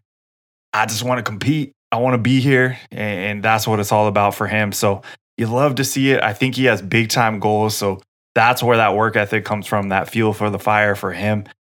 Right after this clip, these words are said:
His upside is big time. I would love to see him end up with somewhere like Oregon, because I think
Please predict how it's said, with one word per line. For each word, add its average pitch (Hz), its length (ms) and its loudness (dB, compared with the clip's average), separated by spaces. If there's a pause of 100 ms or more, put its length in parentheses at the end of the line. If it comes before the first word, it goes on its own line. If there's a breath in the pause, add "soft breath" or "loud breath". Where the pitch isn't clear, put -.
His 110 220 0
upside 113 500 2
is 101 220 -6
big 104 320 -4
time. 101 380 0 (260)
I 117 140 2
would 143 120 -2
love 165 200 2
to 185 80 0
see 147 160 -2
him 185 180 -2
end 104 180 0
up 101 160 -2
with 95 120 -6
somewhere 104 320 -2
like 101 260 0 (100)
Oregon, 101 440 -4
because 101 280 -4
I 107 100 2
think 131 300 -4